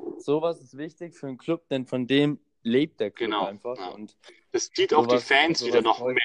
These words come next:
Speaker 1: mich.
Speaker 2: an, an Trainings, an, an Trainings zum Beispiel.
Speaker 1: Ja.
Speaker 2: Alte Sp-, alte Spieler aus ihrer, vielleicht Jugend sogar, ja, oder aus ihrer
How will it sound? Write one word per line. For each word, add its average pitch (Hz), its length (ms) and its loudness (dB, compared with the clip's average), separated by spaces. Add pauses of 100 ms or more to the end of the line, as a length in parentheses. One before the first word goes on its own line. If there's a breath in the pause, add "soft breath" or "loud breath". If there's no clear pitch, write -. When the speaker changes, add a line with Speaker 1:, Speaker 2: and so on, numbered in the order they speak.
Speaker 1:
mich. - 80 2
Speaker 2:
an, 107 240 6
an 104 200 6
Trainings, 110 640 4
an, 98 180 4
an 98 140 6
Trainings 110 420 4
zum 90 160 -4
Beispiel. 90 480 -4
Speaker 1:
Ja. 104 160 -10 (240 loud breath)
Speaker 2:
Alte 120 400 6
Sp-, - 240 -12
alte 127 300 8
Spieler 139 400 6
aus 120 160 8
ihrer, 135 520 8 (400 soft breath)
vielleicht - 460 4
Jugend 165 480 6
sogar, 135 500 10
ja, 123 160 12
oder 131 180 12
aus 117 100 8
ihrer 139 400 6